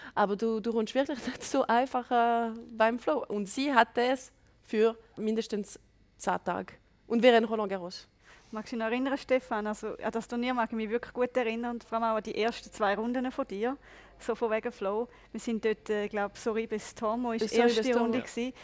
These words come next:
Speaker 2: Ich glaub, ist auf dem siebzehner irgendwo ganz
Speaker 1: Ja,
Speaker 2: hinten
Speaker 1: siebzehn.
Speaker 2: gewesen. Wir haben ein paar Matches von dir dort gesehen.
Speaker 1: Ja.
Speaker 2: Und also, man hat wirklich das Gefühl gehabt, ihr zwei betreibt eine andere Sportart. Also, man hat sich gefragt, wie kann jetzt die Spielerin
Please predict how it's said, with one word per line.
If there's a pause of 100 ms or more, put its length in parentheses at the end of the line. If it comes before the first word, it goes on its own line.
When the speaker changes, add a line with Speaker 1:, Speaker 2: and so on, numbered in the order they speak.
(160)
Speaker 2:
Ich
glaub,
ist
auf
dem
siebzehner
irgendwo
ganz
Speaker 1:
Ja,
Speaker 2:
hinten
Speaker 1:
siebzehn.
Speaker 2:
gewesen. (420)
Wir
haben
ein
paar
Matches
von
dir
dort (100)
gesehen.
Speaker 1:
Ja. (540)
Speaker 2:
Und (380)
also,
man
hat
wirklich
das
Gefühl
gehabt,
ihr
zwei
betreibt
eine
andere
Sportart.
Also,
man
hat
sich
gefragt,
wie
kann
jetzt
die
Spielerin